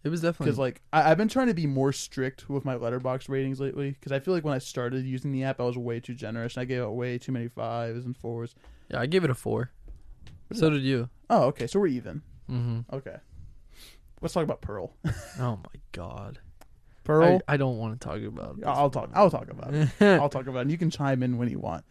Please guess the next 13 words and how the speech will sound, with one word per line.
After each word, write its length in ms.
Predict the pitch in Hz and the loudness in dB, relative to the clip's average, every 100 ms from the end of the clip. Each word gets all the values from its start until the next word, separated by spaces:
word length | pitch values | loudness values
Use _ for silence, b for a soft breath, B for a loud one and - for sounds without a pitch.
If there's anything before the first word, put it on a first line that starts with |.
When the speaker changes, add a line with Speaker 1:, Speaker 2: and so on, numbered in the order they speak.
| b - | b 0
Speaker 2:
I'm 100 | 147 | 4
gonna 120 | 147 | 6
Speaker 1:
Okay. 100 | 127 | 4
Speaker 2:
lay 120 | 131 117 | 2 2
down 200 | 110 113 | -2 -4
for 80 | 90 | -8
this 160 | 117 | -10
one. 100 | 107 - b b b b | -12 -14 b b b b
Pearl, 500 | - 185 220 220 196 - 143 | 4 10 12 12 10 8 0
Speaker 1:
<laughs> 220 | 156 - - | -4 -10 -2
Speaker 2:
Pearl 340 | 185 208 220 - | 0 2 2 2
is, 400 | 156 151 143 135 | 0 2 0 2
um, 480 | 131 127 123 123 | 2 2 -2 -6